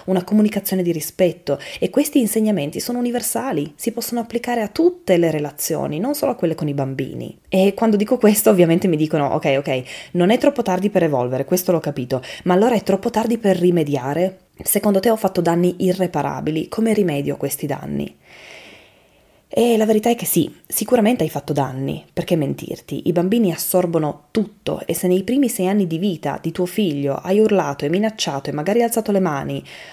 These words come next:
ora stai convivendo con le conseguenze di questa versione di te. Magari quella fiducia da parte di tuo figlio manca nei tuoi confronti e se manca da una parte la relazione si sviluppa in modo che manchi anche dall'altra, perché la fiducia come il rispetto è a due corsie.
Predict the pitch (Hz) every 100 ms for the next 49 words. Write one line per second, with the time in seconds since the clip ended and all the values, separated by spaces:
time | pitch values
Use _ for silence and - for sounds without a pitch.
0 | - - 254 311 208 196 190 185 165 165
1 | 247 233 170 151 151 160 - 160 202 240
2 | 160 - 277 - 160 147 - 135 143 135
3 | 135 - - 175 190 240 240 - - 160
4 | 151 185 175 220 226 202 151 - - -
5 | 175 170 175 165 170 214 208 214 214 165
6 | 208 202 151 131 - 147 151 147 143 143
7 | 269 285 143 143 175 - 170 170 170 165
8 | 170 175 180 226 156 143 139 - 170 196
9 | 143 - 143 156 165 175 151 151 196 143
10 | 135 147 139 139 135 151 214 139 135 135
11 | - 139 - 165 175 180 143 139 151 -
12 | 147 - 180 139 135 139 139 - 220 156
13 | -